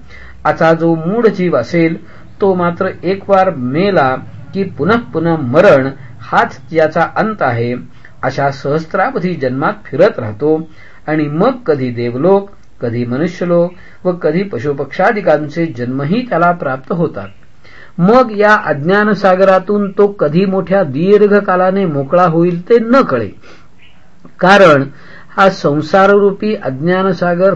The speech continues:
फार घोर आहे, याचा थांग कोणास लागत नाही आणि यात आला तो दिवस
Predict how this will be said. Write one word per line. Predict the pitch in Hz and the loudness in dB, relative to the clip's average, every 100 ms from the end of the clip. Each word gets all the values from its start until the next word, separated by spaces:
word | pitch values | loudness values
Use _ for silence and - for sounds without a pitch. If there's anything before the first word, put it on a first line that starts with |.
| 165 | -2
फार | - 165 220 233 | -8 -2 0 2
घोर | 170 160 170 | 2 4 4
आहे, | 123 101 - - - - - - | 2 -4 -18 -20 -20 -20 -20 0
याचा | 175 170 175 185 | 4 4 4 2
थांग | 175 170 202 214 | 0 0 2 4
कोणास | 208 165 185 202 - | 2 2 2 0 -2
लागत | 120 127 220 - | -4 2 2 2
नाही | 170 143 139 135 - - - - | -2 0 0 -2 -6 -18 -20 -8
आणि | 139 143 135 | -2 0 4
यात | 170 190 - - | 4 2 0 4
आला | 208 170 135 135 - - | 6 8 6 2 -4 -2
तो | 160 | 0
दिवस | 143 151 175 180 | 2 4 6 4